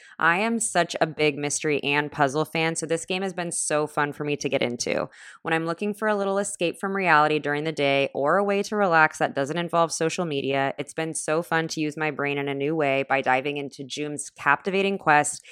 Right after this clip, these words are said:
and engaging my sense of observation to find the hidden clues. Discover your inner detective when you download June's Journey for free today on I O S and Android.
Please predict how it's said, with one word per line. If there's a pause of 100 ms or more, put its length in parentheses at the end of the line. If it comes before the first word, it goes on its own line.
(140)
and
engaging
my
sense
of
observation
to
find
the
hidden
clues. (340)
Discover
your
inner
detective
when
you
download
June's
Journey
for
free
today
on
I
O
S
and
Android.